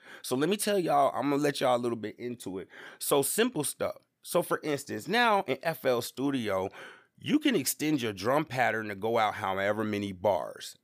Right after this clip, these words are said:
And this is deep. I'm not trying to go over your head, but you can extend your drum pattern to go out however many bars you want so you can do different stuff with it within that time to match up with lyrics.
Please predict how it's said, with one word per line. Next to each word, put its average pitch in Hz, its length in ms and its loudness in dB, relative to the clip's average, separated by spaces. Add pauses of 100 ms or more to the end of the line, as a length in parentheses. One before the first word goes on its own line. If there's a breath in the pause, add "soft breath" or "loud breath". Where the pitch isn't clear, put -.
And 98 100 -4
this 110 160 -4
is 117 100 -2
deep. 87 300 -10
I'm 85 100 -6
not 104 300 0
trying 117 220 0
to 110 120 0
go 104 160 -2
over 98 140 -2
your 98 200 -4
head, 87 240 -6
but 87 180 -8
you 180 100 -4
can 262 160 0
extend 165 460 -2
your 131 100 0
drum 120 280 -2
pattern 110 380 -2
to 101 60 -4
go 98 340 -2 (300 loud breath)
out 120 200 2
however 131 480 0
many 131 260 0
bars 127 480 2
you 110 80 -8
want 123 300 0
so 131 120 -4
you 117 140 0
can 101 160 -4
do 135 220 -4
different 127 380 -4
stuff - 360 0
with 123 200 -2
it 127 100 0
within 113 380 -4
that 107 180 -4
time 110 280 -2
to 98 60 -4
match 98 340 -4
up 69 120 -6
with 85 160 -12
lyrics. - 500 -4